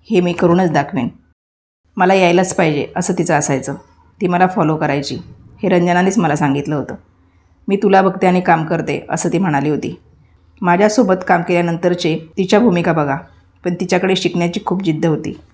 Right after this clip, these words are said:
त्यामुळे ती ते करू शकली." बॉलिवूड असो किंवा मग मराठी सिने इंडस्ट्री, गॉसिप तर होतच असतं. कधी कोणाच्या संपत्तीबद्दल, तर कधी कोणाच्या नात्याबद्दल. लोकप्रिय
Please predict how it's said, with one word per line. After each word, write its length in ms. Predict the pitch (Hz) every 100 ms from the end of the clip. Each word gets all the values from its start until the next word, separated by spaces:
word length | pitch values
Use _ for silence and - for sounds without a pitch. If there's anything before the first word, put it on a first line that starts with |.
| -
त्यामुळे 360 | 170 170 151 156
ती 240 | - 185
ते 100 | 170
करू 260 | 160 135 156
शकली." 320 | 147 - - - _ _ _ _ _ _ _ _ _ _ _ _ _ _ _ _ _ -
बॉलिवूड 360 | 196 185 208 214
असो 280 | 196 190 185
किंवा 220 | 196 180
मग 180 | 185 185
मराठी 360 | 160 160 196
सिने 220 | 180 165
इंडस्ट्री, 420 | 147 151 156 - 143 - - - 185
गॉसिप 400 | 185 170 180 -
तर 80 | 180
होतच 360 | 175 170 170
असतं. 280 | 160 - - 175 - - - - - _
कधी 200 | 202 196
कोणाच्या 320 | 220 202 202 208
संपत्तीबद्दल, 840 | 202 185 196 190 196 185 185 156 - - _
तर 100 | 196
कधी 260 | 185 190 190
कोणाच्या 320 | 185 170 196
नात्याबद्दल. 560 | 185 156 160 151 135 175 - _ _ _ _ - _ -
लोकप्रिय 520 | 190 180 190 208 202